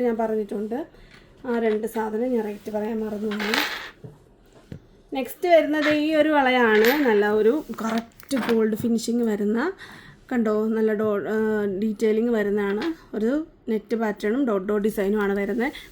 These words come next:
നൂറ്റി പത്ത് രൂപയാണ് റേറ്റ് വരുന്നത്. അടുത്തത് അതിൻ്റെ തന്നെ ഒരു, ആ, സിമ്പിൾ ആണ്. തിക്നെസ് കുറവാണ്. ദേ കണ്ടോ,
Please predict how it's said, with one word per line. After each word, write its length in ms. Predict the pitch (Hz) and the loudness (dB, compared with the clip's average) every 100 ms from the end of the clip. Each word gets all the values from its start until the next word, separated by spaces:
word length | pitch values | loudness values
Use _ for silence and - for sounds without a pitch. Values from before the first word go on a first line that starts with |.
| - | -6
നൂറ്റി 220 | 269 247 | -2 2
പത്ത് 320 | 262 254 269 | 2 0 0
രൂപയാണ് 420 | 233 214 202 202 214 | 2 2 2 0 2
റേറ്റ് 240 | 208 208 220 | 2 2 0
വരുന്നത്. 400 | 220 233 226 247 349 - _ _ _ _ _ - - - - - - - - | 0 0 -2 -2 -4 -6 _ _ _ _ _ -20 -20 -20 -20 -20 -20 -8 2
അടുത്തത് 400 | 277 294 320 302 320 | 4 6 6 6 4
അതിൻ്റെ 300 | 254 240 247 262 | 4 2 2 2
തന്നെ 300 | 233 220 233 294 240 | 0 2 0 0 0
ഒരു, 180 | 220 277 330 - 240 | 2 0 -2 -4 -2
ആ, 40 | 226 226 214 214 208 | 0 0 0 -2 -2
സിമ്പിൾ 360 | 262 240 226 247 294 - 233 | 0 2 4 4 2 -2 -2
ആണ്. 160 | 214 220 269 262 - - - - _ _ | 0 0 0 -4 -8 -18 -20 -20 _ _
തിക്നെസ് 460 | 240 233 240 240 277 254 | -2 2 4 4 4 0
കുറവാണ്. 340 | 240 226 220 214 | 0 0 0 2
ദേ 100 | 214 | 2
കണ്ടോ, 200 | 208 202 | 0 -2